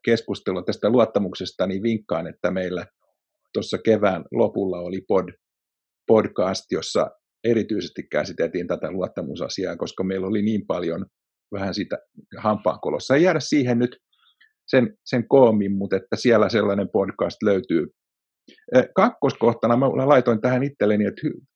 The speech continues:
luottamuksen perustuva kulttuuri auttaa. Ja tämäkin tulee vähän erinäisten tutkijoiden ja sitten muiden, eh, yritysjohtajien ja miksei nyt ihan tiimileadereiden ja muiden niin kuin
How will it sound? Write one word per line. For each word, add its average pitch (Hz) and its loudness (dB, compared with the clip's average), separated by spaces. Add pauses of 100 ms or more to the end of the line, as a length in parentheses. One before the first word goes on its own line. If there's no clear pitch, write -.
(280)
luottamuksen 123 0
perustuva 123 2
kulttuuri 110 2
auttaa. 95 0 (280)
Ja - -8
tämäkin 135 2
tulee 107 4
vähän 107 2 (1080)
erinäisten 120 2
tutkijoiden 113 2
ja 113 2
sitten 117 0
muiden, 117 4
eh, - -2 (640)
yritysjohtajien 113 2
ja 110 2
miksei 110 2 (280)
nyt 117 -2
ihan 110 0 (600)
tiimileadereiden 107 2
ja 107 0
muiden 104 0
niin 95 -6
kuin 101 -4